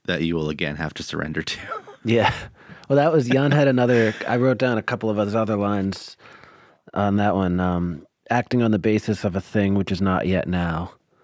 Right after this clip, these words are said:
Speaker 1: Yeah.
Speaker 2: "And acting in such a way as to bring about the world you believe is real." And yeah, I think those tie in there. Like, those are also pretty cool lines. He's a well-spoken man.
Speaker 1: Well, maybe we should real quick say that,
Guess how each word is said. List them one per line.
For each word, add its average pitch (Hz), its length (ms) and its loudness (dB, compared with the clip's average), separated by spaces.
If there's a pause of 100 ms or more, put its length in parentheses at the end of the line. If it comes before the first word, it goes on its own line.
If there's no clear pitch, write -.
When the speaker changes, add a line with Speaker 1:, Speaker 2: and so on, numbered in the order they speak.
(200)
Speaker 1:
Yeah. 80 360 -4 (200)
Speaker 2:
"And 101 140 -2
acting 107 320 0
in 101 80 0
such - 300 -2
a 101 40 2
way 98 300 2
as 92 180 0
to - 100 -10
bring 101 220 0
about 95 380 0
the 98 80 -2
world 92 400 2
you 90 140 -2
believe 87 440 -2
is 82 160 -6
real." 69 400 -4 (920)
And 90 400 -4
yeah, 85 260 0
I 90 80 -2
think 107 200 -2
those 85 200 0
tie 90 200 -2
in 82 360 -4 (240)
there. 67 360 -4
Like, 78 180 -6
those 87 200 -2
are 82 180 -4 (160)
also 87 320 -8
pretty 76 240 -8
cool 95 180 -2
lines. 80 320 -4
He's 131 160 -6
a 101 220 -4 (200)
well-spoken 98 580 -4
man. 85 260 -6 (960)
Speaker 1:
Well, 110 80 2
maybe 127 220 2
we 113 100 6
should 87 320 -2 (400)
real 92 240 0
quick 80 320 -4
say 78 360 -2
that, 76 260 -4